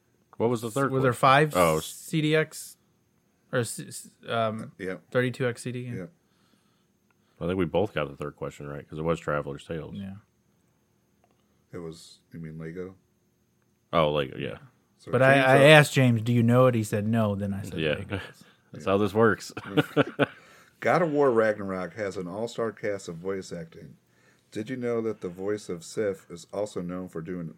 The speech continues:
Speaker 3: another major role for Sony? Who does she voice?
Speaker 2: You know?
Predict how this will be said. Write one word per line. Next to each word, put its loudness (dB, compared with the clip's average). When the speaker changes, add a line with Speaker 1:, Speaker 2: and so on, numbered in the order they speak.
Speaker 3:
another -6
major -8
role -10
for -18
Sony? -14
Who -12
does -10
she -6
voice? -10
Speaker 2:
You -4
know? -2